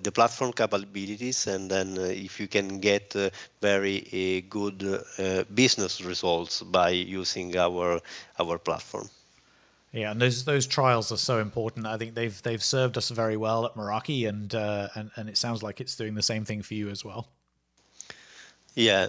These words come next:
Speaker 1: very true, because we have a, a very high percentage of, uh, conversion in, uh, re-, uh, real, uh, contracts from, uh, from, uh, from the trial. So this means, uh, a lot for us.
Speaker 2: Awesome.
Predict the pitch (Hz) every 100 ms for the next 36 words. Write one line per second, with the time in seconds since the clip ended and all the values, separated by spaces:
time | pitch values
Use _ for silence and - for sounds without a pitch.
0 | - 110 104 - 101 95 104 98 113 120
1 | 117 110 107 107 104 107 113 120 117 113
2 | 110 110 - 104 101 98 98 104 98 95
3 | 92 95 92 90 - - - 107 104 104
4 | 101 - 92 87 90 90 92 90 87 -
5 | 90 92 90 90 87 92 - - 90 95
6 | 95 92 92 92 - - 107 101 92 87
7 | - - 90 87 87 82 90 95 85 -
8 | 90 85 85 85 80 82 82 90 90 92
9 | 95 87 - - 92 90 - 87 87 92
10 | - - - - - - 95 87 92 87
11 | - 95 92 90 - 92 87 87 90 87
12 | - - - - - 92 90 - - -
13 | 92 - - - - - - _ _ -
14 | 120 120 107